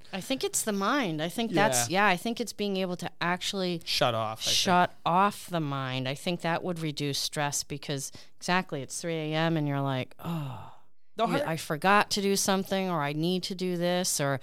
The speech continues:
Speaker 1: "How am I gonna solve this problem?" Or,
Speaker 2: Yeah.
Speaker 1: yeah, that's for me. Stress, stress can be a killer 'cause of my brain.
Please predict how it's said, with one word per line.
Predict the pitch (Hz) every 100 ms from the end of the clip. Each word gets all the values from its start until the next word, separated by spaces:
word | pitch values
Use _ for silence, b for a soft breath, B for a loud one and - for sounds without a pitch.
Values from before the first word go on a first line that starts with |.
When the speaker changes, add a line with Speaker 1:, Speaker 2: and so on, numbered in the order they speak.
| B B
Speaker 1:
"How | 180
am | 190
I |
gonna | 185 175
solve | - 170 170
this | 175 175 -
problem?" | - 170 170 170 170 170 175 160
Or, | 131 131
Speaker 2:
Yeah. | 110 104 107 - -
Speaker 1:
yeah, | 151 139 127
that's | 139 143 -
for | - 135
me. | 139 131
Stress, | 123 - 139 - - -
stress | - - - -
can | - 151
be | 135
a |
killer | 120 139 123
'cause | 117 123 123
of |
my | 120
brain. | 113 117 117 113